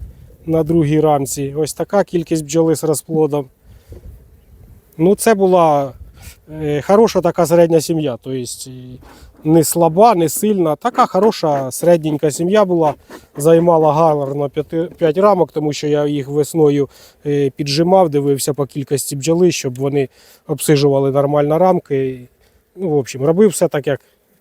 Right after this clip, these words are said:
має бути, скажімо так. Ось, дивіться, жменька бджоли, все. Тут бджоли лишилась одна хороша рамка, і якщо буде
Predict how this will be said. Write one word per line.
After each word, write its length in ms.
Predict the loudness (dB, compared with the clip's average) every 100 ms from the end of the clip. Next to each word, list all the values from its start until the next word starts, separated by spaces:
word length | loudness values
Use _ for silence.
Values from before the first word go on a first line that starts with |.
| _ _
має 280 | -2 0 0
бути, 180 | -2 -6
скажімо 440 | -4 -4 -2 -4
так. 300 | -6 -10 -8
Ось, 260 | -10 -10 -16 _ _ _ -4
дивіться, 320 | -4 -2 -2
жменька 380 | 2 0 0 -4
бджоли, 340 | 0 2 0
все. 280 | 0 -2 -2 _ _ _ _
Тут 160 | -8 -6
бджоли 360 | 0 4 4
лишилась 640 | 4 2 -2 -2 -2 -4 -8 _ _
одна 300 | -6 0 0
хороша 420 | 0 0 2 2 2
рамка, 420 | 2 2 -2 -4 _ -20 _ -16
і 800 | -8 -4 -2 -2 -2 -2 -2 0
якщо 320 | 0 2 0
буде 400 | 2 0 2